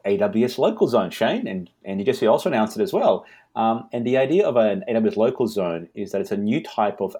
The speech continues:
A W S deployment model that places our services close to a large population, right? So it's based on outposts, and each A W S Local Zone location is an extension of an A W S region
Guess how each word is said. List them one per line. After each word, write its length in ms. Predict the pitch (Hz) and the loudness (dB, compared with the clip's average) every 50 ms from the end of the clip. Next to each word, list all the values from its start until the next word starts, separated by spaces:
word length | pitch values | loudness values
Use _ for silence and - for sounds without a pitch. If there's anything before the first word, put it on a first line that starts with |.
| _ | _
A 160 | 101 101 104 101 | -2 -2 -2 0
W 300 | 104 98 92 98 95 95 | 0 -2 -2 0 -2 -2
S 140 | 87 - | -4 -4
deployment 580 | - - 87 - - - 95 95 95 101 87 78 | -8 -10 -10 -10 -4 -2 -2 -2 -2 -4 -8 -8
model 380 | 87 76 69 71 71 78 92 - - - | -10 -10 -10 -10 -12 -14 -16 -18 -8 -6
that 160 | - 107 - | -6 -6 -4
places 440 | - 104 104 104 - - 92 - - - | -2 0 0 0 -2 -4 -10 -12 -4 0
our 260 | 98 110 123 139 139 | 2 4 4 4 2
services 600 | 139 - - 110 107 98 92 - 92 90 - - _ | 0 0 0 0 0 0 -2 -4 -6 -6 -6 -10 _
close 520 | - - - 101 101 101 104 101 - - - - - | -16 -4 -2 0 0 2 0 -2 -4 -10 -20 -10 -8
to 160 | 98 95 92 92 | -6 -6 -6 -6
a 100 | 87 85 | -6 -6
large 340 | 87 85 80 82 82 87 - - _ | -4 -4 -2 -4 -4 -6 -10 -12 _
population, 680 | - - - - 104 90 78 71 - - - - - _ _ _ _ - - - _ _ _ | -10 -10 -6 -6 -4 -4 -4 -4 -6 -10 -16 -20 -20 _ _ _ _ -20 -20 -20 _ _ _
right? 180 | - 87 - - | -8 -8 -8 -6
So 100 | - 101 | -6 -6
it's 80 | 95 - | 0 2
based 260 | 113 123 135 - - | 4 4 4 2 0
on 100 | - - | -4 -2
outposts, 640 | 98 95 - - - - 170 180 - - - - - _ | -2 -2 -2 0 -2 -2 -2 -4 -8 -18 -20 -20 -16 _
and 160 | 92 90 87 90 - | -10 -10 -10 -8 -8
each 180 | 117 120 - - | -8 -8 -8 -8
A 80 | - 113 | -4 0
W 260 | 117 113 110 110 104 | 0 0 0 0 -2
S 140 | 101 - - | -2 -2 -2
Local 260 | 104 101 98 98 107 | -2 -2 -2 -2 -4
Zone 300 | 98 - 101 95 95 90 | -6 -4 -4 -6 -4 -4
location 500 | 92 92 95 - - 98 101 - 95 95 _ | -6 -6 -6 -6 -8 -10 -8 -8 -14 -12 _
is 100 | - 104 | -8 -8
an 60 | 101 98 | -8 -8
extension 840 | 95 - - - - - 110 123 127 113 - 90 82 82 82 76 _ _ _ _ _ _ | -8 -10 -14 -8 -4 -2 -2 -2 -2 -6 -10 -10 -10 -10 -12 -14 _ _ _ _ _ _
of 100 | 92 90 | -8 -6
an 140 | 95 92 - | -6 -8 -4
A 140 | 104 107 104 | -2 -2 0
W 280 | 101 98 87 95 90 82 | 0 0 -2 -2 -6 -6
S 140 | - - | -8 -6
region 460 | 92 95 101 107 - 90 78 73 73 | -4 -2 -2 0 -2 -2 -10 -10 -12